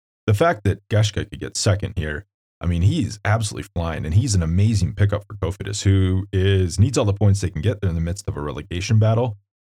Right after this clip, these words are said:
Um, they're looking pretty good. They're scoring points at a rate of two-to-one to E Fs. So if they keep this up, they're gonna be fine. They're not gonna get rele-,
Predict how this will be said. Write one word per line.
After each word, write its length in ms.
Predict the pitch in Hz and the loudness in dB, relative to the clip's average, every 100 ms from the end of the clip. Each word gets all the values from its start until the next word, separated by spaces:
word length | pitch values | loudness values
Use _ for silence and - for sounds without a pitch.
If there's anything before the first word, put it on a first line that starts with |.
| - | -12
Um, 280 | 73 73 78 | -8 -6 -2
they're 180 | 92 90 | 0 0
looking 480 | 92 113 107 95 | 2 0 2 0
pretty 240 | - 104 87 | 2 -2 -2
good. 260 | - 95 | -2 -2
They're 100 | 113 | 0
scoring 420 | 82 - 87 90 82 | -4 -4 -2 -2 -2
points 560 | 82 82 82 - - - _ _ _ _ | -4 -4 -6 -8 -12 -16 _ _ _ _
at 140 | 85 82 | -8 -6
a 20 | |
rate 260 | 82 78 | -4 -4
of 120 | 73 - - | -6 -12 -2
two-to-one 680 | 104 107 82 82 90 123 113 | 2 2 2 0 2 2 0
to 280 | 78 76 - | -4 -4 -4
E 100 | 87 | -4
Fs. 440 | 92 110 - - - | -4 -4 -6 -8 -8
So 400 | - 82 80 98 _ _ _ _ - | -4 -2 -2 -6 _ _ _ _ -8
if 120 | 98 | 0
they 120 | 156 | 0
keep 260 | 151 151 107 | 0 -2 0
this 200 | 98 101 | 2 2
up, 220 | 98 - _ | 2 0 _
they're 140 | 107 101 | 0 4
gonna 160 | 101 | 4
be 120 | 87 85 | 2 -2
fine. 280 | 87 85 | -2 -2
They're 80 | 82 | -2
not 160 | 90 92 | -2 0
gonna 160 | 87 | -2
get 120 | 71 73 | -4 -6
rele-, 380 | 82 82 85 | -4 -4 -6